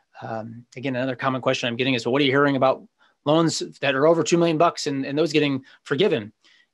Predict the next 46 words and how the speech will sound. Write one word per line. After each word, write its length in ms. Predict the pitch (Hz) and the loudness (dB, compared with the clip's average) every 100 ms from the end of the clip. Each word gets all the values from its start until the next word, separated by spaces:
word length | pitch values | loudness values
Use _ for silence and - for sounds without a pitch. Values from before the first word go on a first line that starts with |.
| - | -8
And, 380 | 135 127 123 127 | -2 0 0 0
uh, 140 | 123 | 0
the 160 | 127 190 | 2 2
answer 280 | 220 180 | 2 6
is 200 | 170 165 | 6 6
there, 300 | 156 151 151 | 6 8 6
there 140 | 147 151 | 6 4
really 220 | 165 185 | 6 6
hasn't 240 | 156 156 | 6 4
been 100 | 151 | 4
much 220 | 151 147 156 | 4 2 4
movement. 400 | 160 123 107 - | 4 4 0 2
The, 320 | 127 143 151 | 2 2 0
the 120 | 135 | 2
S 120 | 151 | 2
B 220 | - 139 151 | 2 2 4
A, 280 | 156 143 - - - | 4 2 -2 -14 -6
I 60 | |
think, 340 | 139 151 120 - 196 143 135 - | -2 -2 -2 -8 -10 -10 -14 -10
took 180 | - 214 | 0 2
a 60 | 214 | 2
pause 520 | - 190 160 123 127 | 4 4 6 4 2
on, 340 | 151 139 143 | 2 2 2
on 260 | 147 147 175 | 0 0 0
those 300 | 135 127 123 | 0 0 -2
as 180 | 135 117 | -8 -6
there 100 | 139 | -6
was 120 | 123 | -6
a 40 | |
change 300 | 123 - 156 | -6 -2 -2
in 80 | 131 | -2
the 80 | 135 | -2
administration 800 | 131 131 117 - 127 - 175 180 _ _ _ | -2 -2 -4 -4 -4 -4 -6 -8 _ _ _
to 100 | - | -14
kinda 200 | 131 143 | -6 -2
see 160 | 127 147 | -2 -2
if 80 | 143 | -2
there 80 | 139 | -4
was 100 | 123 | -2
gonna 100 | 127 | -2
be 80 | |
a 60 | 123 | -4
change 280 | - 139 127 | -2 -4 -2
in 80 | 113 | -6
approach, 440 | - 175 226 - | 0 2 2 -2
perhaps. 540 | 175 185 202 202 - | -2 2 2 0 -8